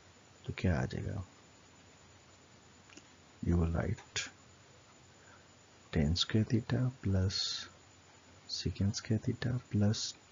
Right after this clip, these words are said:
two secant theta into tan theta,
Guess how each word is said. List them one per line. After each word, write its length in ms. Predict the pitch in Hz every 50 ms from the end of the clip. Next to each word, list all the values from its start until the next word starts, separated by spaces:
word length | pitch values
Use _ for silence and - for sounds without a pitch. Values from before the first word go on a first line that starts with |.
| - - -
two 420 | - 120 117 120 120 117 113 110 131 147 - - - - - - - - - - - - - - - - - - - - - - - - - - - - - - - -
secant 560 | - - - - 117 104 - 120 117 110 107
theta 280 | 92 85 - - 82
into 260 | 82 82 82 82 80 -
tan 260 | - 80 78 87 95 -
theta, 280 | 101 98 - - 131 156